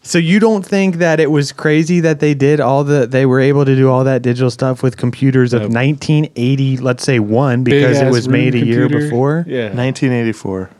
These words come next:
Speaker 3: Terminator. That's two years.
Speaker 1: And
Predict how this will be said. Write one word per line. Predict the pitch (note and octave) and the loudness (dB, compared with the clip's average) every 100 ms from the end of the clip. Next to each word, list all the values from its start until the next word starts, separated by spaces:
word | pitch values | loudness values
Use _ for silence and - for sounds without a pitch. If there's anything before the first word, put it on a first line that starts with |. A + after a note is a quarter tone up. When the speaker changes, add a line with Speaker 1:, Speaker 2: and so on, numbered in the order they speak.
| _ _ _ _ _ | _ _ _ _ _
Speaker 3:
Terminator. | - G#2 F#2+ F#2+ F#2+ G2 - _ | -6 -4 -6 -10 -12 -16 -20 _
That's | A2+ G#2 | -8 -8
two | - A2+ | -6 -4
years. | G#2 G2 - - _ _ _ _ _ _ _ _ _ _ _ _ _ D3 | -4 -10 -18 -20 _ _ _ _ _ _ _ _ _ _ _ _ _ -4
Speaker 1:
And | D3 D3 | -2 -2